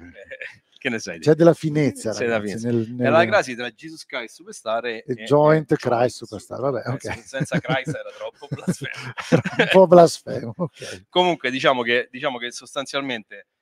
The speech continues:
Speaker 1: sapete che adesso c'è questa moda, sai tu che c'è questa moda di fare tutti i biopic,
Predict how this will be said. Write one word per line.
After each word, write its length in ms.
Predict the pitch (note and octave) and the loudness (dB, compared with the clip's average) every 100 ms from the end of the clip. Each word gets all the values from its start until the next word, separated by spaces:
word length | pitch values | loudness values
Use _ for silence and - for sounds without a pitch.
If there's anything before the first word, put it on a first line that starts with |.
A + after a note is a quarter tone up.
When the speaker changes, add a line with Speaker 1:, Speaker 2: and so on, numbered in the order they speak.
| _ | _
Speaker 1:
sapete 320 | - D3 D#3+ | -12 -6 -6
che 60 | B2 | -6
adesso 280 | B2 B2 A2+ | -12 -16 -20
c'è 140 | A2 | -20
questa 320 | _ A2 - | _ -20 -16
moda, 360 | A#2 A#2 A2 G2+ | -12 -12 -12 -14
sai 240 | C#3 A#2+ F#2 | -10 -12 -12
tu 160 | G#2+ | -20
che 140 | F#2+ F#2+ | -20 -20
c'è 180 | - | -20
questa 260 | - G#2+ G#2 | -20 -20 -18
moda 320 | G#2+ G#2 G2+ | -14 -14 -14
di 80 | G2+ | -16
fare 180 | G#2 G2+ | -14 -14
tutti 220 | A2 - | -18 -20
i 40 | G2+ | -20
biopic, 600 | G2 G#2 - F#2+ _ | -14 -12 -12 -20 _